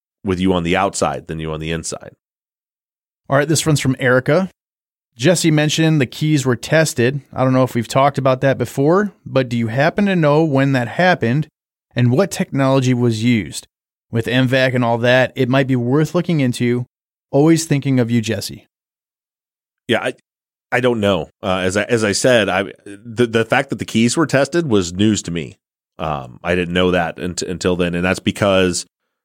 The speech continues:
Speaker 1: you know, part of the deal with the, with I P T X and the Conviction Integrity Unit is, is that Allison's not allowed,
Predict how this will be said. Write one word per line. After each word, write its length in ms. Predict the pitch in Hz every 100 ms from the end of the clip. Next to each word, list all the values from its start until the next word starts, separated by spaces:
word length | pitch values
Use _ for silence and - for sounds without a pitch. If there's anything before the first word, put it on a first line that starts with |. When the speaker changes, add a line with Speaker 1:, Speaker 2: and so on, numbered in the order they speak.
| _
Speaker 1:
you 100 | -
know, 120 | 80
part 300 | 78 95 95
of 160 | 92 82
the 400 | 90 90 87 85
deal 220 | 85 90
with 100 | 87
the, 360 | 90 85 85 82
with 200 | 78 85
I 120 | 85
P 140 | 87 87
T 220 | - 87
X 240 | 87 -
and 160 | 90 87
the 120 | 82
Conviction 340 | 87 90 - 87
Integrity 380 | 110 127 98
Unit 280 | 90 90 98
is, 320 | 92 85 - -
is 340 | 85 80 76
that 320 | 85 82 80
Allison's 420 | 87 90 87 90 87
not 160 | 90
allowed, 300 | 87 87 87